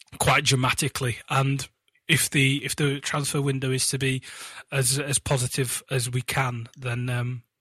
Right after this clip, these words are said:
then that would be fantastic as well, because we need to, to back this manager and, and,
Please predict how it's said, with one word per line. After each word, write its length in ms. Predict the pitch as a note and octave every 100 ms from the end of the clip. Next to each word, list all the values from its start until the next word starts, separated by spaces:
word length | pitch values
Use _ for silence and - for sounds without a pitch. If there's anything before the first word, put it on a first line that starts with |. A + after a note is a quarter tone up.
| -
then 120 | B2+
that 100 | C3
would 100 | B2+
be 80 | C#3
fantastic 580 | - C3 C3+ A#2 C#3 -
as 100 | B2
well, 160 | C3
because 280 | B2+ - C3+
we 80 | C3
need 200 | C3 B2
to, 260 | - C#3 B2+ - - - -
to 120 | -
back 280 | C3+ C#3 -
this 240 | C#3 -
manager 440 | C3+ A#2+ A#2+ B2 B2
and, 200 | A#2+ C3+
and, 300 | B2+ B2 A#2